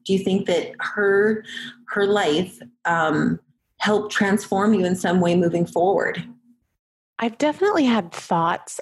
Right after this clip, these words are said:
Speaker 2: along those lines, not, not recently, but in the first couple of days, after she died, there was, like, a strong sense of,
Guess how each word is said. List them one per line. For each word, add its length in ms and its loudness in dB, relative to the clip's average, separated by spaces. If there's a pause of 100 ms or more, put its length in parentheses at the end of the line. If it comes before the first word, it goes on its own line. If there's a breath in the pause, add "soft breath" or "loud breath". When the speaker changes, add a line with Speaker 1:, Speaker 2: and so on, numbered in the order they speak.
Speaker 2:
along 420 0
those 280 0
lines, 640 2
not, 540 0 (1000 loud breath)
not 260 -2
recently, 600 2
but 260 0 (140)
in 220 2
the 120 2
first 360 -2
couple 320 0
of 100 0
days, 640 0 (500)
after 360 0
she 220 0
died, 420 0
there 140 2
was, 180 0
like, 200 -2
a 80 0
strong 600 -2
sense 420 -4
of, 320 -2